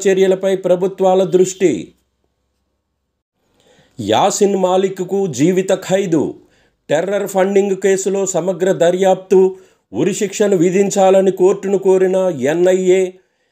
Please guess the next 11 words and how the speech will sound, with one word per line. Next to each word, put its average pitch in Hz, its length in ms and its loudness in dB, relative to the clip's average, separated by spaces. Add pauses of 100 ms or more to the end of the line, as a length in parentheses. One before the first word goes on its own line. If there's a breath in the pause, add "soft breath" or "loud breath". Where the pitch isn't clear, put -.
(200 soft breath)
జీవిత 196 460 -6
ఖైదు 208 340 0
విధించాలని 196 720 0
కోరిన 190 420 0
డిఫెన్స్ 180 540 -2
లాయర్లు. 175 640 2 (340)
సంచలన 202 720 -2
తీర్పు 196 400 -4
వెలువరించిన 190 720 2
పాటియాల 190 680 2
కోర్టు. 185 600 -2